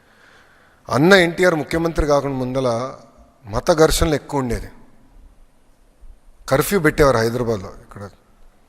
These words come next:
గుర్తుందో లేదో, సీనియర్లకి గుర్తుంటుంది, ఇక్కడ కర్ఫ్యూలు పెట్టేవారు. ఎప్పుడైతే అన్నగారు ముఖ్యమంత్రి అయ్యారో దానికి ఫుల్ స్టాప్ పడింది. అంటే ఒక శాంతియుత వాతావరణంలో ఉన్-,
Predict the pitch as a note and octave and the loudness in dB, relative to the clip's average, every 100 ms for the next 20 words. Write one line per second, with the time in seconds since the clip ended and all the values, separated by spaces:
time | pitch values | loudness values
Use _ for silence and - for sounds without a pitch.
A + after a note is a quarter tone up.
0 | A2 G2+ G#2 C3 C3 B2+ G#2+ - B2 C3+ | -16 -14 -10 -6 -2 0 -2 -4 -2 2
1 | C3+ B2+ B2 A2 G#2 A2+ G2+ G2 F#2+ A2+ | 2 0 -2 -4 -6 -10 -8 -12 -12 -16
2 | - - - - - - - C#3 D3+ F3+ | -20 -20 -20 -20 -20 -14 0 4 6 6
3 | D#3 D3 C3+ A2 - - - - - _ | 4 0 -2 -4 -10 -20 -20 -20 -20 _
4 | - _ _ _ _ _ A#2 - F#3 G3 | -20 _ _ _ _ _ -4 4 4 6
5 | F#3+ D#3 F3+ F#3+ F#3 E3+ - E3 E3 D3+ | 4 4 2 4 2 0 -6 -4 -4 -4
6 | C#3 C#3 C#3+ D3+ C3 B2+ - C#3 - E3 | -2 -2 -2 -2 -2 -4 -6 -10 -4 -4
7 | B2 G#2+ F#2+ - - - - _ _ E3+ | -4 -8 -10 -14 -16 -20 -20 _ _ -12
8 | B3 _ _ _ _ - A#2+ - _ _ | -12 _ _ _ _ -14 -14 -14 _ _
9 | _ _ _ - C3 E3 E3+ D#3 D3+ C#3+ | _ _ _ -2 0 0 0 0 4 4
10 | C#3 C#3 C3+ C3+ C3+ C3 D#3 C#3+ B2+ | 4 0 0 0 -2 0 2 0 -2